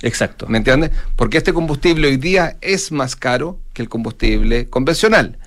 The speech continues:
Speaker 2: En la medida que se vaya escalando, va a ir el precio, se debieran ir igualando y debiéramos,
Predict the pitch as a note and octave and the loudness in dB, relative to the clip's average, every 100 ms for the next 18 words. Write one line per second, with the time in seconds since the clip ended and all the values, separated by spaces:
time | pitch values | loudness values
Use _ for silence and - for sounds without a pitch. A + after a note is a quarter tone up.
0 | - - - - C3+ C#3 D3 F#3 A#3 G#3+ | -20 -20 -20 -4 0 2 2 2 2 0
1 | - F3+ F3 E3+ - E3+ G#3 F3+ G#3 G#3 | -4 -2 0 0 0 2 2 0 -4 -6
2 | B2+ C3 C3+ C3 C#3 C#3 D#3+ - C3 B2 | -4 -2 -2 -6 -4 -4 -4 -4 -2 0
3 | B2+ D3 D#3 D3 D3 C#3 C#3 C#3 C#3+ D3+ | 2 2 2 0 -2 0 2 2 2 -2
4 | C3 B2 C3 C3 B2+ | -2 -2 0 2 0